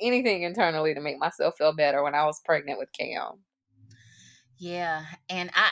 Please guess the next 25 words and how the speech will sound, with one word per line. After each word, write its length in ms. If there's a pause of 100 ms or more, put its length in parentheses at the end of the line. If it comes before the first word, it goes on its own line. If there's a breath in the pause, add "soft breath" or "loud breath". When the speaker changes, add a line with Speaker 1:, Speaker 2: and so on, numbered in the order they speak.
(120)
Speaker 2:
I 20
can 220
tell 260
you, 180
Sabrina, 480
like, 200
I, 240
I 40
hear 280
you 340
and 140
I 80
hear 220
it 40
in 60
your 120
voice, 400
and 140
I 140
even 200
heard 240
you 80
say, 440
like, 360
"Oh," 220